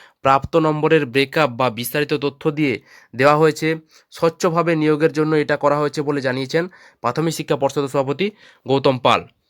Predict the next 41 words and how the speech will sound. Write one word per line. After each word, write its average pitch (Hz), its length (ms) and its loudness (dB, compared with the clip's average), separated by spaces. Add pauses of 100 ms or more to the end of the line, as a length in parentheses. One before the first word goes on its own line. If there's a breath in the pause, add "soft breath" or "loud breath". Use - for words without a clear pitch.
(460 soft breath)
শূন্যপদের 185 520 2
সংখ্যা 185 220 4
ছিল 196 160 2 (120)
এগারো 160 280 2
হাজার 170 260 0
সাতশো - 360 -6
পঁয়ষট্টি, 151 500 -4 (480 soft breath)
তার 131 140 -2
মধ্যে 160 260 0
আপাতত 156 380 0
ন 143 220 0
হাজার 147 300 -2
পাঁচশো 139 340 -6
তেত্রিশটি 139 480 -10
পদ 143 280 -2
পূরণ 135 300 -4
করা 139 220 2
হবে। 131 240 0 (460 soft breath)
কিছুদিনের 175 380 0
মধ্যে 175 260 0
এই 170 160 0
শিক্ষকদের 156 400 -2
স্কুলে 170 380 -2
নিয়োগ 160 240 0
করা 147 160 2
হবে 147 180 0
বলে 143 140 0
জানিয়েছেন 131 420 -2 (420 soft breath)
পর্ষদ 139 260 0
সভাপতি 147 280 -4
গৌতম 127 360 0
পাল। 104 200 2 (580 soft breath)
কয়েকদিনের 165 420 4
মধ্যে 180 220 2
জেলা 151 280 4
থেকে 170 240 -4
নিয়োগপত্র 151 540 -2 (100)
হাতে 127 320 -2
পাবেন 147 300 -2
চাকরি 135 300 -2
প্রার্থীরা। 123 360 -2